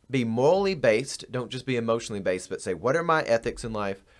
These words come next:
What has Christ taught me? What are Christian virtues in our life?" Take those, and that is the starting point.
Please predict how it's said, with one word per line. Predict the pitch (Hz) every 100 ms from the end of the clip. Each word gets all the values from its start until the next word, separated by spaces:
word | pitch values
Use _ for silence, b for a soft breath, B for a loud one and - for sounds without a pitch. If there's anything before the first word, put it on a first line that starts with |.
| b -
What | 151
has | 160 -
Christ | - 139 151 147 -
taught | 113 -
me? | 98 95
What | 98 127
are | 139
Christian | - 151 151 156
virtues | 127 110 - 101
in | 101
our | 95
life?" | 92 87 - _ -
Take | 160 165
those, | 123 110 107 104 - b b b
and | 98 98
that | 110 131 -
is | 113
the | 110
starting | 113 107 101 92
point. | 90 76